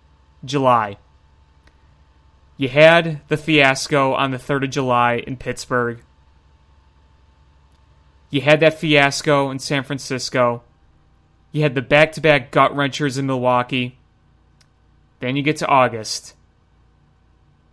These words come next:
The infamous Phillies game with the Bryce Harper grand slam. The day after that.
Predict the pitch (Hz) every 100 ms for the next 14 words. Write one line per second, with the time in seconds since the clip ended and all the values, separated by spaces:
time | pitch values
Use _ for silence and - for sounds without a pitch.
0 | _ _ - 151 156 165 170 165 160 -
1 | 160 151 147 131 147 139 135 131 135 _
2 | - 131 143 139 139 143 135 135 139 135
3 | 127 131 120 120 117 - _ _ _ _
4 | _ _ _ _ 147 127 139 143 143 -
5 | 135 123 120 -